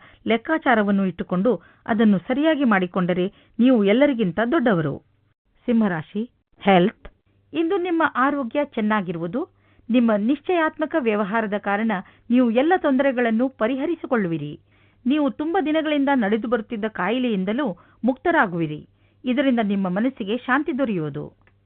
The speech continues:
ಕನ್ಯಾ ರಾಶಿ, ಓವರ್‌ವ್ಯೂ. ನಿಮ್ಮ ಹಾಗೂ ನಿಮ್ಮ ಪರಿವಾರದವರ ಮಧ್ಯೆ ಮನಸ್ತಾಪ ನಡೆಯುತ್ತಿದೆ. ಒಂದು ವೇಳೆ ನಿಮ್ಮಗಳ ಮಧ್ಯೆ ಜಗಳವಾಗುತ್ತಿದೆ ಮತ್ತು ಅವು ಮಾತುಕತೆಯಿಂದ ಬಗೆಹರಿಯುವಂತಿಲ್ಲವಾದರೆ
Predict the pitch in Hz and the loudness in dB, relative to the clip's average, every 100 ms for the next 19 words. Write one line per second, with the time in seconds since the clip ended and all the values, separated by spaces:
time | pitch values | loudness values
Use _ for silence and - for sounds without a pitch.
0 | _ 247 254 269 185 160 - 143 - _ | _ 0 4 4 2 -2 -6 -14 -14 _
1 | - 202 196 185 165 175 254 _ _ 240 | -4 0 2 2 0 -4 -6 _ _ -6
2 | 339 392 359 294 240 269 - 214 196 190 | -4 -6 -6 -6 -4 -6 -6 -6 -4 -4
3 | 214 226 269 262 214 214 208 185 175 202 | -6 -6 -4 -4 -4 -4 -4 -6 -8 -8
4 | 285 202 190 254 - 220 214 214 165 160 | -10 -8 -6 -6 -6 -8 -4 -4 -4 -8
5 | 147 143 139 _ _ _ _ _ - 190 | -12 -12 -16 _ _ _ _ _ -6 -4
6 | 170 165 160 220 - _ _ - 214 339 | -4 -6 -6 -8 -10 _ _ -6 -4 -2
7 | 381 330 311 220 185 247 185 190 269 190 | -4 -4 -2 -4 -4 -6 -4 -4 -4 -4
8 | 160 - 147 214 - _ _ - 269 269 | -8 -12 -10 -10 -12 _ _ -14 -10 -8
9 | 285 _ _ - 277 320 302 214 269 349 | -8 _ _ -10 -4 -4 -2 -2 -4 -6
10 | 330 294 262 247 262 185 175 247 175 180 | -8 -6 -4 -2 -2 -4 -4 -4 -4 -6
11 | 269 262 214 190 156 151 139 190 370 _ | -4 -4 -4 -4 -6 -8 -8 -10 -10 _